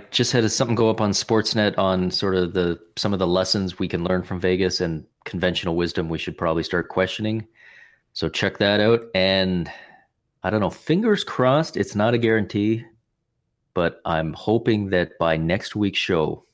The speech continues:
I may have a major announcement. So I will tease that,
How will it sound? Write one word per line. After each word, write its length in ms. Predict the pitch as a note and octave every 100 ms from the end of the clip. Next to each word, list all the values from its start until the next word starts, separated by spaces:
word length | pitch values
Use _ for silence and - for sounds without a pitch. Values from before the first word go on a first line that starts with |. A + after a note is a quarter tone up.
| _ _ _ _ _
I 120 | D#2+
may 200 | D#2 D#2+
have 280 | D#2 D#2 D2 -
a 380 | D2+ D2 C#2+ C2 _ _ _ _
major 380 | D2+ D#2 E2+ F2
announcement. 720 | - D2+ D2 - - C2 - - _ _ _ _ _ _ _ _ _ _ _ _ _ _
So 120 | D2+
I 100 | -
will 160 | D#2 D#2+ -
tease 420 | - - G2 G#2
that, 460 | F#2+ D2+ C#2+ C#2 -